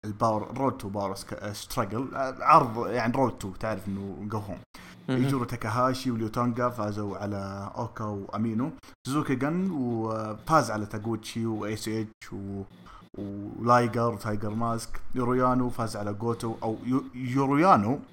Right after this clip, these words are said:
Speaker 1: وجوتو فازوا على سوزوكي و-، وليزوكا.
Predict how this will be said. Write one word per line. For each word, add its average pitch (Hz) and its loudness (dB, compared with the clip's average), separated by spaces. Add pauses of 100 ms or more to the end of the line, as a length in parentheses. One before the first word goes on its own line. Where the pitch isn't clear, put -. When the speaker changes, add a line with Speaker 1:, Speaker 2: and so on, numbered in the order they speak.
Speaker 1:
وجوتو 117 -2
فازوا 110 0
على 98 -6
سوزوكي 120 -6
و-، 107 -6
وليزوكا. 107 -2